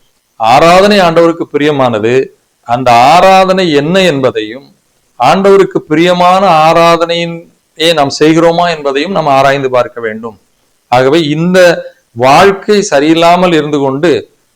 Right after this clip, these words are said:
சபை கூடி வருகிற இடத்துல எவ்வளவு பக்தியா, எவ்வளவு சந்-, அல்லேலூயா சொல்லி அல்லது அந்நிய பாஷை பேசி நான் ஆராதிச்சுட்டே வந்தாலும்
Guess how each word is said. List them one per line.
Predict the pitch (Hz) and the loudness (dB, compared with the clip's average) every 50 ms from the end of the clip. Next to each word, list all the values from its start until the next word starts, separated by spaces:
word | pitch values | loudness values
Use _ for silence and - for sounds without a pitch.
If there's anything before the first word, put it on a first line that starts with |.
| _ | _
சபை | _ - - 123 135 160 202 196 | _ -4 -2 0 2 2 0 2
கூடி | 202 202 196 196 190 | 2 2 4 4 4
வருகிற | 180 170 170 160 160 151 | 4 4 2 2 2 0
இடத்துல | 151 151 151 - 180 175 156 135 | 0 -2 -2 -2 -2 0 0 0
எவ்வளவு | 131 127 131 143 170 185 196 202 202 190 | -2 -2 -2 -2 0 2 2 2 2 2
பக்தியா, | 165 151 131 - _ - 170 175 180 180 175 160 | 2 0 -2 -4 _ -2 0 2 2 2 2 0
எவ்வளவு | 143 139 143 160 170 175 165 - | -2 -2 0 0 0 0 0 -2
சந்-, | 147 139 143 143 - 107 101 - _ _ _ _ _ - | -4 -6 -6 -10 -14 -18 -20 -20 _ _ _ _ _ -4
அல்லேலூயா | 131 143 160 165 170 170 165 160 | 0 2 2 4 4 4 2 2
சொல்லி | 156 - 156 151 151 165 170 | 2 0 -2 -2 0 2 2
அல்லது | 165 156 151 151 151 147 156 143 | 2 4 2 2 2 2 2 2
அந்நிய | 135 - 147 151 165 170 | 2 0 0 -2 -2 0
பாஷை | 151 160 156 151 151 147 | 0 0 0 0 -2 -4
பேசி | 131 143 147 147 139 - 170 | -2 0 0 0 0 -4 -6
நான் | 156 147 139 131 131 139 | -4 -2 0 2 2 2
ஆராதிச்சுட்டே | 147 151 151 147 147 139 139 131 147 147 | 2 2 2 0 -2 -8 -12 -8 -6 -6
வந்தாலும் | 143 139 131 127 127 127 135 151 156 151 | -4 -4 -2 -2 0 0 0 -2 -4 -8